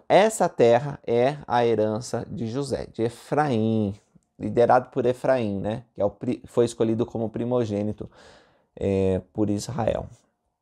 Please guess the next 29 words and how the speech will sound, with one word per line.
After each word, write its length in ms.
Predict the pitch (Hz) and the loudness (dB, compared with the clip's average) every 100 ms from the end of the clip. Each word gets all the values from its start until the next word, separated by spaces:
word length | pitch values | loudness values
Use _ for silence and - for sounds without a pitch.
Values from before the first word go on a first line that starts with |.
| _ _ _ _ | _ _ _ _
Uma 140 | 92 98 | -8 -8
história 380 | - 101 104 | 2 6 6
muito 180 | 101 117 | 4 -2
interessante 560 | 123 113 104 - 123 - | 0 2 2 2 0 4
que 60 | |
a 60 | 117 | 2
gente 180 | 120 120 | 2 4
pode 240 | 120 117 | 4 4
lembrar 380 | 113 120 117 120 | 2 2 4 4
também 260 | 127 120 123 | 2 0 0
no 80 | |
futuro, 400 | 131 160 151 143 | 0 -2 2 0
quando 160 | - 127 | 0 -2
a 60 | 117 | -2
gente 200 | 123 - | -4 -2
for 140 | 127 | -2
estudar 300 | 143 107 117 | -2 2 2
especificamente 800 | 120 - 135 - 123 120 117 - | 2 -2 -6 0 2 2 0 -2
cada 220 | 120 117 | 2 2
tribo 320 | 113 113 110 | 2 -2 -2
de 60 | 113 | -2
Israel. 300 | - 95 - - - - _ _ | 0 0 -2 -10 -20 -20 _ _
Mas, 640 | - 127 196 180 107 113 - | -2 4 4 4 2 -2 -6
pra 140 | - 151 | 0 2
não 160 | 170 | 2
perder 460 | 202 196 156 117 123 | 0 2 2 4 4
a 40 | |
linha 360 | 110 110 120 95 | 4 2 -2 -4
aqui, 380 | 82 151 139 | -6 -4 -4